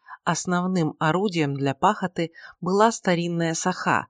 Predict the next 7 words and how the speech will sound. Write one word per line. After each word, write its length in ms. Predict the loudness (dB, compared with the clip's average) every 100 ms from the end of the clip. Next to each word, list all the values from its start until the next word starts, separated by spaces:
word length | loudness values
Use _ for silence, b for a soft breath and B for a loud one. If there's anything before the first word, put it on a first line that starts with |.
| _ _ _ -2
практически 680 | -2 0 -6 -6 -6 -8
полностью 580 | -8 -2 0 -2 -4 -8
состоявшая 720 | -8 -6 -4 -2 -4 -4 -4 -2
из 280 | -2 -6
дерева, 500 | 0 2 2 2 -4 -6 b b
с 180 | -8 0
лемехом, 640 | 4 4 2 0 -2 -2